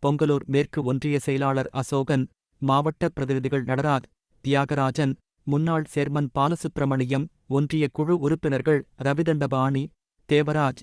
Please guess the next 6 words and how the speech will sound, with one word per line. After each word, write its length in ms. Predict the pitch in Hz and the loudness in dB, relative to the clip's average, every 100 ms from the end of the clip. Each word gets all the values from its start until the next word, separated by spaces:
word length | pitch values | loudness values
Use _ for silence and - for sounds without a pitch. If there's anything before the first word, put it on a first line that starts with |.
| - | -6
கிழக்கு 320 | - 151 165 156 131 | 0 0 0 -2 -2
ஒன்றிய 260 | 139 147 139 | 0 0 0
செயலாளர் 460 | 143 135 139 135 - | 0 0 0 0 -2
கழதம், 320 | 131 131 139 131 _ _ _ | -2 2 0 0 _ _ _
மானவரணி 640 | 135 139 160 165 147 143 135 139 | 0 2 2 0 0 -2 0 -2
இந்திரவிஜய், 540 | 147 143 131 123 131 | 0 0 0 0 -2